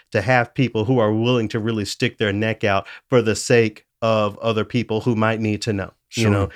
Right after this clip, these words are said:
Speaker 1: it's
Speaker 2: sure.
Speaker 1: not always about shaming someone. It's about a word of warning sometimes. So again, shout out to Babatunde. I'll have that video posted, uh, in the description of this. Be sure to let me know what you think. And hey, again, the person in question, if y'all are interested in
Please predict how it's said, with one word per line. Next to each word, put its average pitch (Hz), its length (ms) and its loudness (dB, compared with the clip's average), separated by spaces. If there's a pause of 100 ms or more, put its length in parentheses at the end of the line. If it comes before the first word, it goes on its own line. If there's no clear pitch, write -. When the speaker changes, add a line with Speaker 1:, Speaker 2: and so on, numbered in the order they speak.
(100)
Speaker 1:
it's 113 100 0
Speaker 2:
sure. - 80 2
Speaker 1:
not 127 140 4
always 120 460 2
about 107 320 0
shaming 131 540 0
someone. 131 560 0 (240)
It's 117 180 -2
about 107 400 2
a 107 80 0
word 110 260 2
of 92 120 -4
warning 98 640 -4 (200)
sometimes. 95 720 -4
So 90 220 -6 (240)
again, 101 300 0
shout 120 220 4
out 110 100 0
to 120 80 2
Babatunde. 113 720 2
I'll 107 140 2
have 107 200 0
that 101 160 -2
video 107 420 0
posted, 110 540 -4 (260)
uh, 104 200 2
in 110 160 0
the 98 180 -2
description 123 560 -4
of 120 140 -4
this. 123 280 -4 (260)
Be 110 100 2
sure 110 160 2
to 104 80 0
let 113 160 0
me 113 80 -2
know 113 160 0
what 110 160 -2
you 117 80 -2
think. 135 260 -2
And 104 140 -6
hey, 127 280 -6 (300)
again, 107 320 0
the 92 100 -2
person 113 320 -4
in 107 80 -2
question, 127 380 -4
if 87 160 -8
y'all 110 180 0
are 98 60 -2
interested 107 480 -6
in 101 180 -4